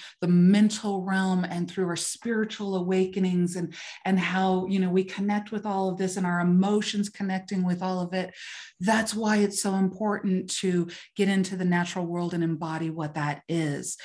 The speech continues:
and understand with your body what mourning feels like and its assimilation, so that it actually comes manifest. So many people stop with the idea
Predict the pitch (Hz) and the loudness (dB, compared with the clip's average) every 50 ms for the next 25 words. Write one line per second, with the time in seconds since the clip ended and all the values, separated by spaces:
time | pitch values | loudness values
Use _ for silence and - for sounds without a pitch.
0 | - - - - - 170 175 175 - 170 175 170 170 165 - - - 175 170 170 | -16 -16 -14 -4 0 2 4 4 4 4 4 4 2 0 0 -2 -2 0 0 2
1 | 170 165 160 165 160 160 - - 165 160 156 151 170 165 165 170 170 170 160 156 | 0 0 0 0 -2 -2 -4 -6 -6 -6 -4 -2 0 2 2 2 2 2 0 -2
2 | 156 156 170 156 - 170 170 165 165 160 165 165 165 151 156 - 170 165 165 160 | -2 -2 -4 -4 -2 0 0 2 2 2 2 0 0 -2 -4 -6 -4 -4 -4 -4
3 | 160 165 160 151 151 151 143 156 160 156 151 151 - 156 151 - - 165 160 160 | -4 -4 -2 -2 -2 -2 -2 0 0 0 0 -2 -4 -8 -8 -4 -2 -2 0 0
4 | 156 156 156 151 - - 156 151 151 - - - - - - - 196 180 165 180 | 0 0 -2 -4 -4 -4 -6 -6 -6 -10 -12 -12 -10 -8 -2 2 2 4 4 4
5 | 175 170 165 165 160 151 151 147 151 - - - 156 156 156 151 147 151 - - | 4 4 4 4 4 4 2 2 0 -4 -6 -6 -4 -2 -2 -2 -4 -6 -4 -2
6 | 165 156 151 151 151 156 156 156 156 151 151 156 156 156 151 151 - 139 127 - | 0 2 2 2 2 2 2 4 6 6 6 4 2 0 -2 -4 -6 -8 -8 -8
7 | - - - - - - - - - - _ _ _ _ - - 208 190 196 202 | -10 -12 -14 -14 -14 -16 -18 -18 -18 -20 _ _ _ _ -4 0 2 4 4 4
8 | 196 190 185 185 - 202 196 202 - 180 165 160 160 - - - 185 175 170 165 | 4 2 0 0 -2 -4 -4 -2 -2 -2 -2 0 -2 -4 -4 0 0 2 2 0
9 | - - - _ _ _ _ _ _ _ - 170 165 170 180 175 175 175 175 151 | -2 -4 -12 _ _ _ _ _ _ _ -10 -6 0 2 4 4 2 2 -2 -4
10 | 170 165 - 165 165 160 156 156 165 165 160 156 151 147 151 - 180 | -2 -2 0 0 0 0 0 0 0 0 0 -2 -2 -4 -6 -8 -10